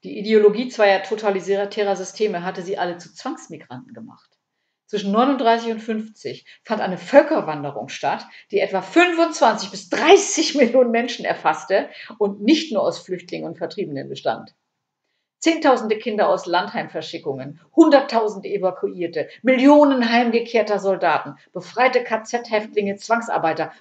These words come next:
waren durch Europa unterwegs, um in ihre Heimatländer zurückzugehen. Und es war die größte Völkerwanderung seit der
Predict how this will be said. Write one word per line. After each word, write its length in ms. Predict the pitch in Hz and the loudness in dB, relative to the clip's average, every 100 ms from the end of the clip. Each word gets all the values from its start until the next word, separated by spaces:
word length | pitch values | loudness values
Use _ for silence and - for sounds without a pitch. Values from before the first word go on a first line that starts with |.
| - | 2
waren 500 | 202 285 285 254 - | 4 4 4 -2 -4
durch 300 | 214 226 214 | -2 -2 -2
Europa 580 | 202 185 208 294 277 226 | -2 4 4 4 2 0
unterwegs, 640 | 202 220 226 190 202 - | 0 0 0 2 0 -2
um 240 | - 202 202 | -2 -2 -2
in 160 | 202 | -12
ihre 300 | 196 156 165 | -12 -12 -6
Heimatländer 720 | 190 226 233 226 180 202 202 | -2 -2 -4 -4 -4 -2 -6
zurückzugehen. 840 | 202 190 196 _ 254 - 143 185 - - _ | -8 -12 -12 _ -18 -10 -10 -10 -18 -20 _
Und 80 | 190 | -2
es 100 | 190 | 6
war 80 | 214 | 6
die 100 | 214 | 6
größte 420 | 220 311 - 302 | 6 6 4 -4
Völkerwanderung 920 | - 226 220 202 180 185 190 180 165 | -2 -2 0 -2 0 -2 -2 -6 -8
seit 360 | 165 165 196 | 0 2 2
der 220 | 202 180 | -2 -6